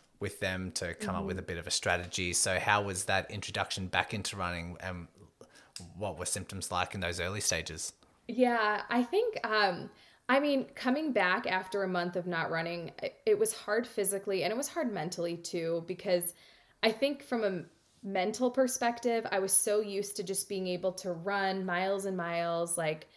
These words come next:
Speaker 2: didn't have to think about it. And now it was no more than, you know, three miles, walk, run it, run a half a mile, and then walk for a little bit. And so it felt really restraining in a way.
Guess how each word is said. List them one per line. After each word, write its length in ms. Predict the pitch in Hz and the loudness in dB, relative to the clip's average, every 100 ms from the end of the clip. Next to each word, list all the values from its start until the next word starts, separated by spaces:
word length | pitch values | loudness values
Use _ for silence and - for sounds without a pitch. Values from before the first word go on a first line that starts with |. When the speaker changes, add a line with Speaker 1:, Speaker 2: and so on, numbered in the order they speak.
| - - _ - | -20 -20 _ -2
Speaker 2:
didn't 160 | 208 | 2
have 140 | 226 233 | 2 0
to 80 | |
think 240 | 240 214 190 | -2 -2 -2
about 320 | 180 170 165 | 0 2 2
it. 180 | 180 - | 2 0
And 140 | 190 180 | 0 0
now 280 | 175 185 | 2 4
it 120 | 185 - | 4 6
was 460 | 170 170 170 - - _ _ _ _ _ | 4 4 4 2 2 _ _ _ _ _
no 280 | 202 208 214 | -2 2 2
more 480 | 208 196 190 190 180 | 2 2 2 2 0
than, 440 | 180 165 160 160 185 | 0 0 -2 -4 -6
you 100 | 180 | -2
know, 140 | 170 165 - - | -2 -2 -6 -12
three 240 | - 233 | -2 0
miles, 720 | 214 175 175 175 175 175 - - - - | 2 2 4 6 6 4 2 -2 -12 -2
walk, 380 | 180 196 - | 2 2 0
run 220 | 175 170 170 | -2 0 2
it, 340 | 165 165 - - 180 | 2 2 -2 -12 -4
run 160 | 190 | -2
a 60 | 185 | -2
half 340 | - 208 214 | 0 0 0
a 60 | 202 | -4
mile, 680 | 190 170 165 156 160 160 - - | -2 0 0 0 0 -2 -8 -6
and 120 | 190 | -2
then 160 | 180 180 | 0 0
walk 280 | 156 165 | 0 -2
for 160 | - 175 | -2 0
a 40 | |
little 240 | 165 160 156 | 0 0 0
bit. 360 | 165 165 165 - - - - | 2 2 0 -4 -20 -8 0
And 120 | 202 | 4
so 140 | 226 | 4
it 140 | 220 - | 4 2
felt 340 | - 240 277 | 2 4 4
really 220 | 320 262 | 0 0
restraining 840 | 180 180 - 165 170 175 180 196 202 247 _ 214 | 0 -2 -4 -4 -2 0 0 -2 -8 -16 _ -2
in 120 | 214 | 0
a 60 | |
way. 400 | 220 220 220 220 | 0 2 0 -2